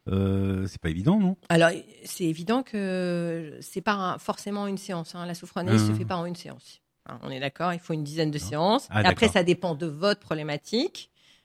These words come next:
Speaker 2: Euh, qu'est-ce qu'il y a derrière ? Euh,
Speaker 1: Donc,
Speaker 2: parce
Speaker 1: on peut remonter à plusieurs histoires.
Speaker 2: on peut remonter à plusieurs vies. Il peut y avoir plusieurs vies qui,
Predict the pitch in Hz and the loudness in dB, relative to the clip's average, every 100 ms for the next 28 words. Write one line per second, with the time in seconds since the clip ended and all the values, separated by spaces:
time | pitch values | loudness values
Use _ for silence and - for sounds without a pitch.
0 | _ 156 151 147 143 170 - - 160 160 | _ -8 -4 -4 -4 -6 -4 -2 0 0
1 | 170 196 311 294 156 147 _ _ _ _ | 2 6 6 6 2 0 _ _ _ _
2 | - 165 160 160 156 151 156 151 - 120 | -8 -2 0 2 2 6 6 6 6 6
3 | 117 117 165 117 113 151 - 113 131 _ | 6 2 0 0 0 0 2 0 0 _
4 | - 165 175 139 139 135 - 247 - 175 | -4 -4 -4 -8 -6 -8 -6 -8 -6 -6
5 | 220 226 196 _ _ _ 185 196 180 165 | -4 -6 -8 _ _ _ -6 0 2 2
6 | - 208 196 175 208 - 165 156 151 139 | 0 -2 -2 -2 -6 -10 -12 -10 -10 -10